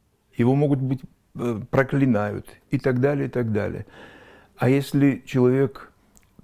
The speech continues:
прежде чем сделает, э, какой-то шаг ответственный, за к-, этим шагом стоят судьбы людей,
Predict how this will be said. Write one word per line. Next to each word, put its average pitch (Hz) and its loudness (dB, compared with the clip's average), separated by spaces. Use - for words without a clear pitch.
прежде 127 4
чем 120 0
сделает, 110 2
э, 127 -10
какой-то 120 0
шаг - -2
ответственный, 113 -2
за 110 2
к-, 104 -6
этим 135 2
шагом 123 0
стоят 127 0
судьбы 120 2
людей, 107 2